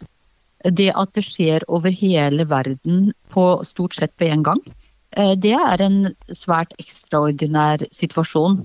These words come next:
eh, ja. Eh, så, eh, er det jo noe med at med moderne kommunikasjon nå, så, eh, s-,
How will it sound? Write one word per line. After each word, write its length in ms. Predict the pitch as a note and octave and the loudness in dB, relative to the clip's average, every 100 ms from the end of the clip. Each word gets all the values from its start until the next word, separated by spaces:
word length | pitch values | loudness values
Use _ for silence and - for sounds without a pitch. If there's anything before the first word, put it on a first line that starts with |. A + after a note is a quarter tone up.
| - | -6
eh, 440 | - F3 E3+ E3 E3 | -4 0 2 0 -2
ja. 260 | - E3 - - _ _ _ _ _ _ _ _ _ _ - - | 0 0 -2 -8 _ _ _ _ _ _ _ _ _ _ -20 -10
Eh, 1120 | - - - - _ _ _ _ A3 E3+ G3 | -8 -8 -14 -20 _ _ _ _ -8 0 0
så, 420 | - G3+ G#3+ G#3+ - | 2 2 2 0 -2
eh, 100 | F3 G3 - _ _ - F#3 D#3+ D#3 - F#3+ | -6 -6 -10 _ _ -14 -10 -8 -8 -6 -2
er 200 | F3 E3+ | 0 0
det 100 | A3+ | 0
jo 60 | |
noe 160 | A#3+ G3+ | 0 0
med 160 | E3+ - | -2 -2
at 220 | F#3+ - | -4 -4
med 200 | - G3 | -4 0
moderne 600 | F#3+ G3+ F3+ E3+ D#3+ E3+ | 0 -2 0 0 0 -2
kommunikasjon 880 | - F3+ F#3 F#3 G#3 G3 - E3 D#3+ | -4 -4 -2 -2 -2 -2 -4 -2 -2
nå, 160 | E3 F#3+ | 0 -2
så, 380 | G3 - G3 F#3+ - - - - - | -2 0 2 0 -4 -20 -20 -20 -12
eh, 420 | - F3+ E3 D#3+ D#3+ - - - | -2 0 2 0 -2 -8 -20 -16
s-, 420 | F3+ - - | -14 -14 -18